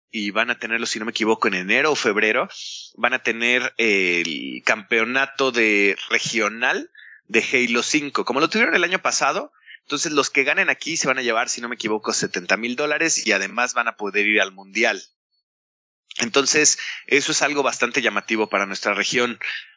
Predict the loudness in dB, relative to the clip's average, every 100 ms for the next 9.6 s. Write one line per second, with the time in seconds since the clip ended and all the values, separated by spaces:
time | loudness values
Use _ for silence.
0 | -4 -2 0 0 -2 -2 0 0 0 -2
1 | 0 2 0 -2 -4 0 2 2 -4 -2
2 | -2 0 -2 0 -2 -2 -6 -2 0 0
3 | -2 -2 -8 -2 2 4 2 0 -2 -4
4 | -4 -2 0 0 0 0 2 0 0 0
5 | 2 2 2 0 0 -2 0 2 2 0
6 | 2 0 0 0 -2 -6 -2 -2 2 0
7 | 2 0 0 0 0 0 0 2 0 0
8 | -2 0 0 0 -2 -2 -2 -2 -2 -4
9 | -4 -2 -2 0 -2 -4